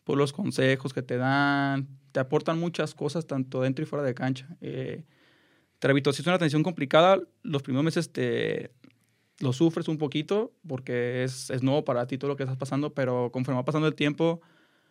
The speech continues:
yo estuve muy tranquilo. Tenía el apoyo de, de mi hermano, que me, me aconsejaba. Él también le tocó salir de, de Chivas a muchos lados y me decía que, que era un proceso normal que tenía que llevar.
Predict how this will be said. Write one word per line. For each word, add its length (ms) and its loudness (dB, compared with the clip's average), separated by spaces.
yo 120 0
estuve 240 4
muy 160 2
tranquilo. 640 4
Tenía 240 2
el 60 4
apoyo 320 2
de, 560 -2
de 200 -4
mi 100 4
hermano, 420 2
que 140 -6
me, 160 -4
me 100 -2
aconsejaba. 580 2
Él 100 0
también 400 2
le 100 -6
tocó 420 -2
salir 220 -2
de, 200 0
de 100 -6
Chivas 260 -2
a 40 -2
muchos 280 -2
lados 360 2
y 180 -8
me 140 -8
decía 280 -6
que, 380 -6
que 100 0
era 80 4
un 80 -4
proceso 280 0
normal 280 2
que 100 -2
tenía 220 -2
que 140 -6
llevar. 340 2